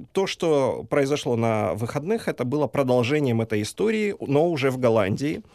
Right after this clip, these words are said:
Э, голландцам, э, пришлось, э, действовать значительно жёстче, поскольку, э, сама турецкая сторона, в общем, нарывалась на конфликт и вполне сознательно, и создала такую ситуацию,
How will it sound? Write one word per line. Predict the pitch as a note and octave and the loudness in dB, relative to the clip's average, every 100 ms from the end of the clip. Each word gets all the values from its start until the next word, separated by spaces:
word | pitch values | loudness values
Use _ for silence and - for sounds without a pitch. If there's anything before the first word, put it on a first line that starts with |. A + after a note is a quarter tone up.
| - - - - | -20 -20 -20 -10
Э, | - A2 A2+ | -4 0 0
голландцам, | A2 A2 E3+ G3+ F#3+ F#3 D3+ C#3 | 0 2 2 2 0 0 0 0
э, | B2 B2 | 0 -2
пришлось, | A#2 D3 - D#3 D3+ - | -2 -4 -2 0 0 -2
э, | C3 A#2 A2+ | 0 2 2
действовать | A#2 D3 - C#3 | 0 -2 0 -2
значительно | A#2+ C3+ - C3+ C#3 C#3 | 0 -2 -2 -2 0 0
жёстче, | C3 C#3+ A#2 - - | 2 2 2 2 -4
поскольку, | B2 C#3 - A#2 A2+ - A2+ A2 - - - - | -6 -6 -2 -2 -2 -2 0 -2 -8 -20 -20 -6
э, | F#2+ G#2+ G#2 G2+ G2+ F2+ - - - - - - C#2+ C2 - - - - - - - - _ | -2 0 0 0 -2 -4 -10 -16 -20 -20 -16 -12 -12 -12 -14 -18 -20 -20 -20 -20 -20 -20 _
сама | - E3 D#3+ | -2 2 2
турецкая | D#3 D#3 D3 A#2 - A2 | 2 2 2 0 -2 -2
сторона, | - A2+ A2+ A#2 D#3+ G3 - | 0 0 0 0 -2 -4 -6
в | - A2+ | -8 -2
общем, | C#3+ D#3 E3 | -2 -2 -2
нарывалась | C3 B2+ B2+ B2+ B2 B2 | 0 2 2 2 0 -2
на | G#2 | -4
конфликт | A#2 A2 C#3+ E3 C3 | -4 -4 -4 -4 -6
и | |
вполне | - A#2 A#2+ A#2 | -2 0 0 0
сознательно, | A#2 G#2+ A2+ B2+ D3+ E3 | -2 -2 -4 -4 -4 -4
и | - C3 C3+ | -6 -8 -6
создала | - B2 C#3 C3+ | -4 0 2 2
такую | C#3+ B2+ C#3 | 0 -2 -2
ситуацию, | C#3 D3+ D#3 D#3 D3+ - D3 | -4 -4 -2 -2 -2 -2 -2